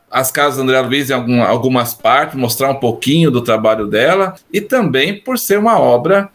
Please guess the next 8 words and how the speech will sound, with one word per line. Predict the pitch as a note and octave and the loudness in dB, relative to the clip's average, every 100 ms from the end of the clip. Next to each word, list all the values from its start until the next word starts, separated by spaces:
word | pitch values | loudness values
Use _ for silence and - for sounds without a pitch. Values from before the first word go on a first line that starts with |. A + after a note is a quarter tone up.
| _ | _
cinematográfica | - C#3 C#3 C3 A#2+ A2+ A2 B2 E3 F3 - | -4 -2 0 0 0 0 2 2 2 -2 -4
produzida, | E3 - F#3+ A#3+ B3 G#3+ C3+ D3+ C#3+ | -4 0 2 2 2 2 2 2 2
totalmente | C#3 A3 A3 F3 F3 | 2 0 2 0 0
produzida | E3 E3 D#3 B2+ A2+ C#3 D3+ E3 E3 - _ - | 0 0 0 0 0 0 2 0 0 -8 _ -6
por | D3 D3+ | -2 0
espíritas. | E3 D#3+ C3 C3 A2+ G#2+ G#2 | 0 -4 -2 -2 -2 -2 -2
No | C#3 | -2
caso, | C#3 A#2+ B2+ C#3+ D#3+ | 0 0 2 0 -4